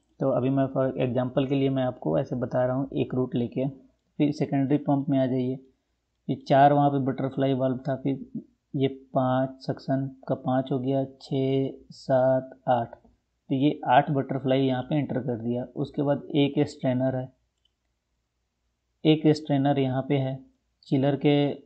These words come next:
supply में कोई strainer नहीं है, पंप के सक्शन पे एक स्ट्रेनर है, तो वो स्ट्रेनर मैंने यहाँ पे डाल दिया। उसके बाद एल्बो कितना है, तो ए से एल तक आपको एल्बो देखना है, कितना एल्बो है। तो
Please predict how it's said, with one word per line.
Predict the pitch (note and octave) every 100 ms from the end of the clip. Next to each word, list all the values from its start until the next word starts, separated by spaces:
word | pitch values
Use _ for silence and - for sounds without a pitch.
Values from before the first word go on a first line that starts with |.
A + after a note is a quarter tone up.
| _ -
supply | C3+ - C3 C#3
में | C#3 C#3+
कोई | C#3 C3+ C3+
strainer | C3+ C#3+ C3 C3+
नहीं | C3 C3 C3+
है, | C#3 - _ _ _ _ _ _ _ _ _ -
पंप | C#3+ D3 -
के |
सक्शन | C#3+ - - C#3+
पे | D3 C#3
एक | C#3
स्ट्रेनर | C3 - C3 B2+ C3
है, | C3 C3
तो | - D3+
वो | B2+ C3 C3 B2+
स्ट्रेनर | - C3+ C3 C3
मैंने | C3+ C3 D3+
यहाँ | C3+ B2
पे | D3
डाल | C3 A2+ A2
दिया। | A#2 A#2+ -
उसके | C3+ C3+ - C#3
बाद | C#3 C3+ -
एल्बो | C3+ B2+ B2+
कितना | C#3 B2 C3 B2+ B2+
है, | B2+ - _ _ _ _ _ _ -
तो | - - -
ए | E3
से | E3 E3+ -
एल | D#3 D3+
तक | D3+ D3 - _ D3
आपको | C3+ - D3
एल्बो | C3+ C3+
देखना | C3+ C3+ C3
है, | C3+
कितना | C3+ - C3+ B2+
एल्बो | A#2 A#2 A#2+
है। | A#2+
तो | - _ _